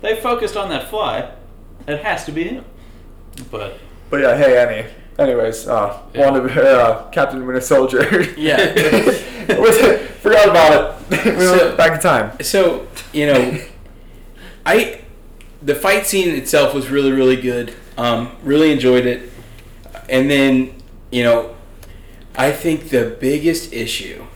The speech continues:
Speaker 3: that I had, and I had talked to Jake about this, was how they f-, how they ended it with Winter Soldier and, and in his, kind of his character arc in the, in the show at least. Um,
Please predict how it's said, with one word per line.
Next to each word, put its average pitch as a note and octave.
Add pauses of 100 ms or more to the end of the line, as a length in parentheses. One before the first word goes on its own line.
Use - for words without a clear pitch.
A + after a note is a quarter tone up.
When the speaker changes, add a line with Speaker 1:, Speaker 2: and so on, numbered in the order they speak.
(380)
Speaker 3:
that A2+
I B2
had, A#2
and A#2
I A#2
had A#2
talked A#2
to B2
Jake A2
about -
this, - (640)
was A2+ (600)
how C3+
they B2+
f-, - (480)
how C3+
they C3
ended C3
it -
with A2+ (200)
Winter B2+
Soldier A#2
and, A#2 (140)
and A#2
in A2
his, A2+ (360)
kind C3
of A#2
his A#2
character B2+
arc A#2+
in A#2
the, A2+
in B2+
the A#2
show B2
at C3
least. D3+ (680)
Um, A#2